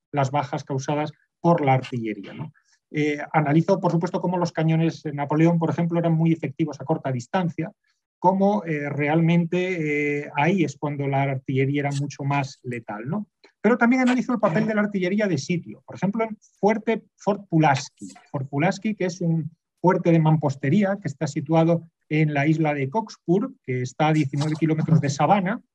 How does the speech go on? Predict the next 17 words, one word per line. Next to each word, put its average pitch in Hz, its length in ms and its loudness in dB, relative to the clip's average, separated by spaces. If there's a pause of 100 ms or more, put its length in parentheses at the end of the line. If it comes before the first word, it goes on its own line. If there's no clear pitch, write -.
(220)
está 143 200 -6
en 170 80 4
el 175 60 0
medio 185 360 2
del 156 120 -2
cauce 170 320 -4
del 147 120 2
río 151 260 -4
Savannah. 180 460 -4 (480)
También 151 280 0
tuve 175 160 0
la 170 80 4
fortuna 170 400 0
de, 156 260 0
de 143 120 -4
haberla 165 260 -2
visitado, 185 500 -2